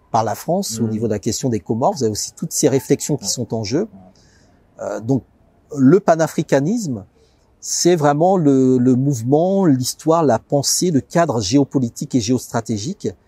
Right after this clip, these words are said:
Speaker 1: qui peut le mieux, euh, clarifier des différentes positions, des différentes communautés, euh, euh,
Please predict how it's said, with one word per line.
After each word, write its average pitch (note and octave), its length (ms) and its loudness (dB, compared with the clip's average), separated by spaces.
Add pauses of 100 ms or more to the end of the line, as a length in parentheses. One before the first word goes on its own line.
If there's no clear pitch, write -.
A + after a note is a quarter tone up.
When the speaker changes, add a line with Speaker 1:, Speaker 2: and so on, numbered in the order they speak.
(420)
Speaker 1:
qui C#3+ 160 -4
peut - 180 2
le D#3 160 6
mieux, F#3+ 640 4 (240)
euh, C3 280 2 (600)
clarifier D#3+ 720 0 (760)
des B2 140 2
différentes C#3+ 420 0
positions, C#3+ 640 -2 (140)
des B2 100 0
différentes C3 400 0
communautés, C3 680 2
euh, G2 300 -2 (480)
euh, F#2+ 200 -10